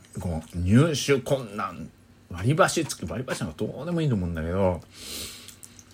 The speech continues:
うーん。いや、そうまでして食いたいのかなっていうのが、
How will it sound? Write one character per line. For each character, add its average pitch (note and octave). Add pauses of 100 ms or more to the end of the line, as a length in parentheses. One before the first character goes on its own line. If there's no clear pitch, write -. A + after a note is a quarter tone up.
(600)
う -
ー -
ん。 D#2+ (1700)
い G2+
や、 E2+
そ A3+
う -
ま A#3+
で G#3+
し G#3+
て G#3+
食 A3
い G#3+
た A3
い G3+
の C3+
か A2+
な A#2
っ A#2
て G#2
い A#2+
う A#2+
の F#2+
が、 G#2+